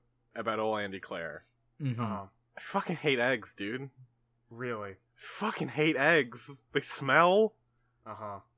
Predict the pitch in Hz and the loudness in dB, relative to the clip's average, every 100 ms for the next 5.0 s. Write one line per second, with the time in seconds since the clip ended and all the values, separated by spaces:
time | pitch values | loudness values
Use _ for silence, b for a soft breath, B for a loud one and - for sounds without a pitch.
0 | _ _ - 139 - 131 165 196 - - | _ _ -4 -4 2 4 6 4 -2 -10
1 | - - _ _ - 101 98 113 127 113 | -12 -16 _ _ -14 -12 -10 -4 -2 -2
2 | 104 98 _ _ 139 143 240 320 - _ | -6 -10 _ _ 0 6 6 6 4 _
3 | _ _ _ - 180 - 247 240 165 165 | _ _ _ -6 -6 0 2 4 2 4
4 | 202 220 226 220 262 233 175 - - - | 4 6 4 6 6 6 2 -6 -20 -20